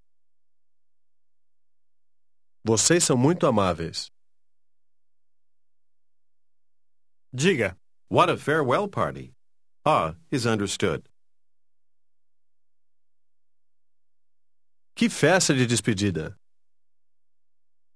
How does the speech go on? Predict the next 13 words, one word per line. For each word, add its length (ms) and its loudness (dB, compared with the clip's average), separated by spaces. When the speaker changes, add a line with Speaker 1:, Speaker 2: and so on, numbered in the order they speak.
Speaker 2:
Usando 680 2
vocês, 760 0
como 160 0
se 140 0
diz? 400 -4
Speaker 3:
You 180 2
are 120 2
very 280 0
kind. 580 -2
Speaker 1:
Vocês 440 2
são 160 2
muito 220 2
amáveis. 600 -2